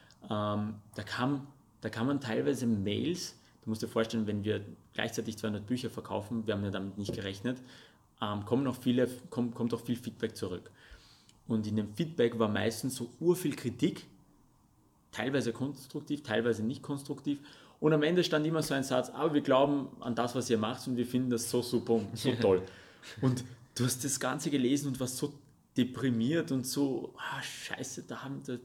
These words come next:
Speaker 1: da passt so viel nicht und die sind
Speaker 2: Ja.
Speaker 1: sicher enttäuscht." Und am Ende kam immer so ein Satz, "Aber es ist cool, was ihr macht und die, die Idee ist grandios."
Speaker 2: Und sie stehen halt trotzdem hinter euch und das ist nicht so,
Speaker 1: Genau.
Speaker 2: "Es funktioniert nicht, interessiert mich nicht mehr", sondern so, "Es funktioniert nicht, teilweise nicht, aber da, die Idee und, äh,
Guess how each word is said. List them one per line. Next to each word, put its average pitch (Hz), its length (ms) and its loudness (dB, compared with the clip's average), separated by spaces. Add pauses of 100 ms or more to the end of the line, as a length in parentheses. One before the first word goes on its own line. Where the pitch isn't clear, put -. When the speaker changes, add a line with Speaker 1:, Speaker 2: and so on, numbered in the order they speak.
Speaker 1:
da 123 100 -6
passt - 320 -10
so 135 100 -4
viel - 180 -2
nicht 120 280 -2
und 123 120 -6
die 127 60 -4
sind 120 180 -6
Speaker 2:
Ja. 101 60 -6
Speaker 1:
sicher 98 180 0
enttäuscht." 113 340 0 (360)
Und 127 60 -6
am 110 80 -6
Ende 151 200 -2
kam 139 180 -2
immer 147 200 -2
so 139 140 0
ein 120 80 2
Satz, 123 280 -2 (360)
"Aber 147 220 4
es 139 120 4
ist - 220 -4
cool, 151 140 4
was 120 180 2
ihr 117 80 4
macht 113 280 0
und 117 140 -2
die, 117 120 0
die 113 220 -4
Idee 113 200 2
ist 110 120 -2
grandios." 101 440 -4
Speaker 2:
Und 104 120 -14
sie 107 120 -8
stehen 113 280 -2
halt 104 180 -4
trotzdem 113 460 0
hinter 113 320 2
euch 95 140 0
und 95 80 -2
das 98 100 -2
ist 107 140 -4
nicht 107 140 0
so, 110 120 4
Speaker 1:
Genau. 95 180 0 (480)
Speaker 2:
"Es 107 100 -6
funktioniert 123 500 0
nicht, 147 320 -2 (140)
interessiert 113 440 -4
mich 151 100 -4
nicht 147 160 -6
mehr", 135 100 0
sondern 123 220 4
so, 120 340 2 (500)
"Es 117 140 -8
funktioniert 139 520 -2
nicht, 156 200 -8
teilweise 143 480 -2
nicht, 151 260 -4
aber 110 220 -2
da, 107 140 -8
die 101 260 -2
Idee 131 320 2
und, 117 300 0
äh, 95 100 -2